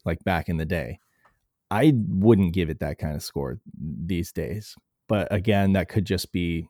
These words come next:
you know, how it's held up versus, you know, how people saw it at the time. I still think that people should maybe give it a try, but definitely go in knowing that it's a significant downgrade from the P C version. And since you could pretty much play either,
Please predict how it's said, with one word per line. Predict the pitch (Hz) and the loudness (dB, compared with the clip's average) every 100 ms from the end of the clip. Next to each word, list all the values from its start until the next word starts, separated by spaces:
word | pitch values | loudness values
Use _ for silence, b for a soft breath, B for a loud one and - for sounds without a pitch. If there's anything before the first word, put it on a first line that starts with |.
| - | -8
you | 107 | -4
know, | 87 85 | -4 -4
how | - 95 | -4 -2
it's | 85 - | -2 -4
held | - 80 82 | -4 -2 0
up | 92 - - b b b b | 0 -2 -8 b b b b
versus, | 87 82 90 85 87 | -2 -2 0 -2 0
you | |
know, | 80 73 78 | -2 -4 -6
how | 90 85 | -4 -2
people | - - 78 | -2 -4 -4
saw | - 85 | -4 -2
it | 82 | -2
at | 87 | -6
the | - | -8
time. | - 92 98 - b b | -4 -2 0 -2 b b
I | - | -8
still | - 135 131 | 2 6 6
think | 127 117 | 6 2
that | 98 | 2
people | 113 98 90 | 0 0 -2
should | - 85 | -2 0
maybe | 92 87 85 82 - | 0 0 -2 -4 -4
give | - 95 | 0 2
it | 85 | 0
a | |
try, | 82 - 90 92 101 _ _ _ _ _ - | -2 0 2 2 0 _ _ _ _ _ -2
but | 95 87 | 0 4
definitely | 107 107 101 95 | 4 4 2 2
go | 98 95 | 4 4
in | 92 92 90 - | 4 4 2 -2
knowing | - 92 95 90 87 | -2 0 2 2 2
that | 85 80 - | 0 -2 -4
it's | 98 - | -4 0
a | 95 | 0
significant | - 113 120 131 113 110 | 2 2 4 4 6 4
downgrade | 98 90 90 82 80 - | 4 2 0 -2 -4 -6
from | 80 | -6
the | 76 | -6
P | - 82 | -6 -8
C | - 76 | -8 -8
version. | 71 64 - 57 113 - | -8 -8 -8 -12 -12 -6
And | 98 92 | -4 -2
since | 104 95 - | 0 -2 -2
you | 101 | -4
could | 92 92 _ _ - | -2 -4 _ _ 0
pretty | 123 113 | 4 4
much | 101 - | 2 0
play | 117 104 | 0 2
either, | 87 92 101 123 139 | 2 2 4 4 2